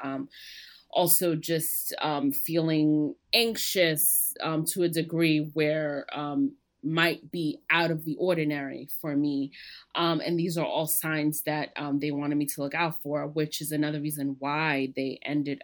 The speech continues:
up being super, um, cautious about having me set up with, uh, home care at home, because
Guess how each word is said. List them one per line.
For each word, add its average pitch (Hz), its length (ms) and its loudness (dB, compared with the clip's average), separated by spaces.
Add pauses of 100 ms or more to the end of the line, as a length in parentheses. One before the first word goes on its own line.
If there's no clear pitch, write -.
up 135 360 -8 (220)
being 170 300 4
super, 160 760 0 (100)
um, 131 600 -8 (440)
cautious 165 800 0
about 151 560 -4
having 151 320 -2
me 151 100 2
set 151 260 -2
up 147 220 -4 (100)
with, 147 560 -2 (640)
uh, 143 220 0
home 170 340 0
care 156 400 0
at 175 140 -4
home, 156 320 -2
because 151 340 -4